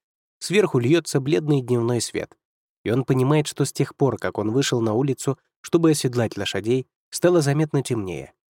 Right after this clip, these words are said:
День клонится к вечеру. Лошади убиты и скромсаны. Он качает головой, кряхтит и с трудом поднимается на ноги.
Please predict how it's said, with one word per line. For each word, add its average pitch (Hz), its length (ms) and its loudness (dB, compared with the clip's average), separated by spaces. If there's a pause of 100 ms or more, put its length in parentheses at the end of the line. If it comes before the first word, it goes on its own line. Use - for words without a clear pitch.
(320)
День 135 300 2
клонится 113 480 -2
к - 80 -16
вечеру. - 420 -8 (540)
Лошади 95 680 -2 (400)
убиты 113 580 0 (360)
и 135 80 -2
скромсаны. 107 680 -2 (680)
Он 160 140 4
качает 165 400 4
головой, 147 540 2 (140)
кряхтит 123 500 0
и 139 40 0
с - 60 -4
трудом 143 400 2
поднимается 143 640 0
на 127 220 -2
ноги. 82 300 -14